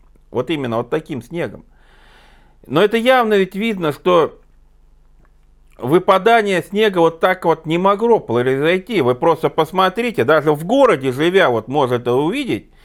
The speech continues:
по срезам на снежных сугробах, вот когда вот чистят дорогу, например, вы обратите внимание, как укладывается снег,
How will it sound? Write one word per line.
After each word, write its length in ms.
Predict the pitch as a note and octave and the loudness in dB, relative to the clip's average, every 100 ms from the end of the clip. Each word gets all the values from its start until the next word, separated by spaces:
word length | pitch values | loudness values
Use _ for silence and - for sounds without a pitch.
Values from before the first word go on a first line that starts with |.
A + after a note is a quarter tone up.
| - - - - - | -20 -20 -20 -20 -2
по 460 | D3 D3+ C#3 A#2+ _ _ _ | 2 4 4 0 _ _ _
срезам 640 | - F3 G3+ G#3 D3 C#3 C3 | -2 0 2 2 0 -2 0
на 160 | D#3 | -4
снежных 460 | - F3 E3 C#3 C3 | -2 -2 -2 -2 -4
сугробах, 640 | D#3+ D3+ G#3+ C#4 G#3 - | -2 2 2 2 2 0
вот 160 | B2 A#2 | -2 0
когда 300 | C3+ B2+ A2+ | 0 2 2
вот 180 | G#2+ - | 0 -4
чистят 400 | C4 B3 - G2 | -4 -2 -4 0
дорогу, 460 | B2 C3+ B2 G#2 | 2 2 0 -2
например, 540 | G2+ G2 G2+ G2 F2 - _ _ - - - | -6 -6 -8 -8 -12 -16 _ _ -20 -20 -2
вы 120 | C3 | 0
обратите 540 | D3 G#3 A3 B3 A3 | 2 2 0 -2 0
внимание, 540 | F#3+ G3+ A3 C4+ B3 D3 | 0 0 0 0 0 -2
как 300 | - B3 G3 | -2 -2 -4
укладывается 840 | F3 E3+ G3+ G3 G3 F#3 - F3 | -2 0 2 2 2 2 -2 -6
снег, 560 | - F3 D3+ G2 - | -4 -6 -4 -4 -8